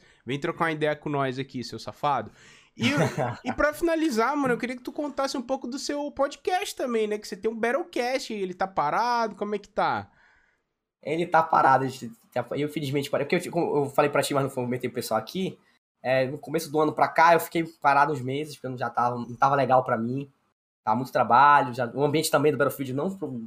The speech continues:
Speaker 2: ficou muito tóxico, eu, ficou, sabe, aqueles problemas assim, falei, "Não, vou parar, porque não tá mais legal, fui criar conteúdo."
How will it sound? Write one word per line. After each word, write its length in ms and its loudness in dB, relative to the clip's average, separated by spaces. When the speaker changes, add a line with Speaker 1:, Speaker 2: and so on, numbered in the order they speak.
Speaker 2:
ficou 200 -8
muito 240 -4
tóxico, 640 6
eu, 180 -4
ficou, 320 -14
sabe, 200 0
aqueles 200 -14
problemas 400 -6
assim, 220 -6
falei, 140 -8
"Não, 140 -4
vou 100 -8
parar, 400 2
porque 140 -16
não 80 -12
tá 140 -2
mais 180 -6
legal, 360 2
fui 100 -20
criar 140 -8
conteúdo." 600 -10